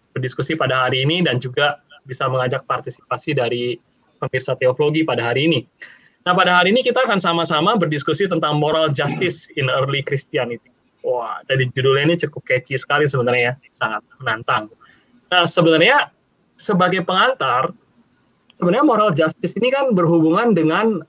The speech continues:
aksi-aksi gerakan sosial ya, yang menuntut keadilan seperti yang kita lihat sekarang, misalnya moral justice itu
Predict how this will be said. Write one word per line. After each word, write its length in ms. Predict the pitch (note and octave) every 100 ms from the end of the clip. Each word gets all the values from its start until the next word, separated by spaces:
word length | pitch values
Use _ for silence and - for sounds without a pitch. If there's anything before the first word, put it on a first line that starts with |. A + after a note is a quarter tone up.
| E3+
aksi-aksi 960 | - - E3 D#3+ D3 - D#3 D3+ D3 -
gerakan 320 | D3+ C#3+ D3
sosial 560 | C#3 D3 - D#3+ C#3+ B2
ya, 80 | A#2+ -
yang 160 | C3 C3
menuntut 240 | B2+ C#3+
keadilan 400 | C#3+ B2+ C3+ C3+
seperti 320 | C3+ D3 C#3 C#3
yang 80 |
kita 160 | C#3+ C#3+
lihat 240 | C#3 D3+
sekarang, 320 | - C3+ D#3 D#3
misalnya 240 | E3 E3+
moral 240 | D3 C3+
justice 480 | B2+ C3 - D3 C#3+
itu 320 | C#3 F3+ C3+